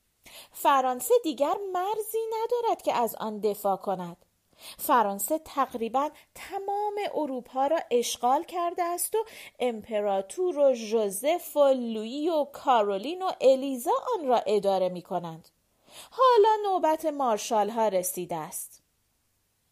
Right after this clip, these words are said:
ژولی گفت: «به سلامتی تو، اولی حضرت.» فردا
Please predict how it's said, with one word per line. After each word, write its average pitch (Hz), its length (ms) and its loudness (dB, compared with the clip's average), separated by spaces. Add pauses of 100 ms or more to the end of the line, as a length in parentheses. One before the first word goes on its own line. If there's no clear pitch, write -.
(760)
ژولی 202 360 -8
گفت: 226 460 -10 (840)
«به 214 240 2
سلامتی 208 960 -4
تو، 320 360 -4
اولی 294 300 2
حضرت.» 180 800 -4 (1200)
فردا 190 720 -10